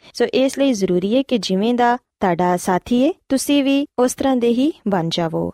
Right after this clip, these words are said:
ਆਪਣੇ ਆਪ 'ਚ ਬਦਲਣ ਦੀ ਕਾਬਲੀਅਤ ਪੈਦਾ ਕਰੋ। ਗਹਿਰੀ ਦੋਸਤੀ ਨੂੰ ਕਾਇਮ ਰੱਖਣ ਦੇ ਲਈ ਲਾਜ਼ਮ ਹੈ ਕਿ ਦੋਨੋਂ ਸਾਥੀ ਇੱਕ ਦੂਸਰੇ ਦੇ ਲਈ ਤਬਦੀਲ ਹੋਣ ਤੇ ਨਵੇਂ ਖਿਆਲਾਤ ਨੂੰ ਅਪਣਾਉਣ ਦੇ ਲਈ ਵੀ ਤਿਆਰ ਹੋਣ। ਉਹ ਲੋਕ ਜਿਹੜੇ ਕਿ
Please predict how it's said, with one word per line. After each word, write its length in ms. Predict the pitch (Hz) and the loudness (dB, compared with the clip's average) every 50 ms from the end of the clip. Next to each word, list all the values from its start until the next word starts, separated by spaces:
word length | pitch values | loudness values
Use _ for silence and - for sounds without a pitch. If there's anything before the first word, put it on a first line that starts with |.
| _ _ _ - | _ _ _ -6
ਆਪਣੇ 340 | - 185 - 185 180 180 180 | -6 -6 -4 -4 -2 -2 0
ਆਪ 180 | 185 208 220 - - | 0 -2 -2 -4 -4
'ਚ 120 | - 226 226 220 220 - - - | -2 0 0 0 0 -2 -4 -4
ਬਦਲਣ 420 | 202 233 233 214 247 269 277 277 | -2 -2 -2 0 2 2 2 2
ਦੀ 160 | 269 277 277 | 2 2 0
ਕਾਬਲੀਅਤ 540 | 262 - 208 175 165 160 170 185 226 277 285 _ - | 0 0 -2 -2 -2 -2 0 0 0 0 0 _ -2
ਪੈਦਾ 240 | 196 180 170 170 175 | 0 0 0 -2 -2
ਕਰੋ। 340 | - - 170 165 165 165 - _ _ _ _ _ _ _ - 196 180 | -2 -2 -2 -2 -4 -6 -8 _ _ _ _ _ _ _ -8 -2 -2
ਗਹਿਰੀ 260 | 190 196 185 175 180 | 0 0 2 0 0
ਦੋਸਤੀ 380 | 160 175 180 175 - - 220 220 | 0 0 -2 -2 -2 -2 0 0
ਨੂੰ 140 | 226 226 | 0 0
ਕਾਇਮ 280 | 214 - 180 170 170 170 | 0 0 0 0 0 -2
ਰੱਖਣ 340 | 175 175 - - 233 233 226 | -4 -4 -4 -2 0 2 2
ਦੇ 100 | 240 233 | 2 2
ਲਈ 200 | 226 233 226 220 | 2 2 2 2
ਲਾਜ਼ਮ 400 | 190 180 165 170 - 208 220 240 | 2 0 0 -2 0 0 0 0
ਹੈ 40 | 269 | 0
ਕਿ 140 | - 294 | 0 0
ਦੋਨੋਂ 380 | 247 202 208 214 226 240 247 254 | 0 0 0 2 2 2 0 0
ਸਾਥੀ 480 | 254 - 202 170 175 - - 269 330 - _ _ _ _ _ _ - | 0 -2 -2 -4 -2 0 -2 -2 -2 -2 _ _ _ _ _ _ 0
ਇੱਕ 220 | 262 277 - - | 0 0 0 0
ਦੂਸਰੇ 320 | 233 254 240 - - 254 254 | -2 -2 0 0 0 0 0
ਦੇ 120 | 233 254 | 0 0
ਲਈ 180 | 247 262 320 381 _ _ _ _ - | 0 2 0 -2 _ _ _ _ -2
ਤਬਦੀਲ 420 | 247 226 208 202 247 269 269 240 | -2 -2 0 2 2 2 2 2
ਹੋਣ 340 | 202 170 180 170 165 160 170 - _ _ _ _ _ _ _ _ _ - | 0 -2 -2 -2 -4 -4 -8 -10 _ _ _ _ _ _ _ _ _ -2
ਤੇ 140 | 190 190 185 | 0 0 2
ਨਵੇਂ 300 | 180 185 202 247 262 254 | 2 2 2 2 0 0
ਖਿਆਲਾਤ 460 | - - 185 170 165 165 175 196 202 - | -2 -2 -2 -2 0 -2 -2 -2 0 0
ਨੂੰ 180 | 220 226 233 - - | 0 0 0 -2 -4
ਅਪਣਾਉਣ 380 | 214 - - 175 170 180 196 202 | -6 -4 -4 -2 -2 0 0 2
ਦੇ 100 | 202 202 | 2 2
ਲਈ 200 | 196 202 196 196 | 2 0 0 0
ਵੀ 120 | 240 269 | 0 -2
ਤਿਆਰ 340 | 269 - 202 180 160 156 156 | -2 -2 -2 -2 -2 -2 -4
ਹੋਣ। 280 | 156 165 160 160 156 175 - _ _ _ _ _ _ _ _ _ - | -6 -6 -6 -8 -8 -10 -14 _ _ _ _ _ _ _ _ _ -4
ਉਹ 180 | 196 190 180 175 | 0 0 2 2
ਲੋਕ 280 | 175 185 208 233 240 | 2 4 4 2 2
ਜਿਹੜੇ 520 | 220 - - 185 165 - 180 185 202 214 220 | 2 0 -2 -2 -2 0 2 2 2 2 0
ਕਿ 280 | - 233 226 226 226 | 0 0 0 0 0